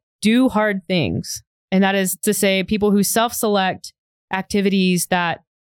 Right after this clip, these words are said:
they don't want to do. It's not activities that are objectively difficult, like working out would probably not qualify for you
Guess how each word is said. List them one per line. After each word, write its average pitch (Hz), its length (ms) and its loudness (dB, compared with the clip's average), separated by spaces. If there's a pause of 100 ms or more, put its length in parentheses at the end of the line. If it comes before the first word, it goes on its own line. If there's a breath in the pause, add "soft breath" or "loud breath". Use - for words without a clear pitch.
(200)
they 202 140 2
don't 196 300 0
want 190 340 -2
to 185 100 -4
do. 160 340 -2 (320)
It's 180 100 -2
not 226 280 0
activities 220 480 0
that 196 160 2
are 180 320 2
objectively 185 500 -2
difficult, 165 560 -2
like 170 240 -2 (480)
working 196 420 2
out 160 340 -2 (260)
would 202 160 0
probably 190 360 2
not 175 400 2
qualify 165 560 -2
for 175 140 -6
you 165 460 2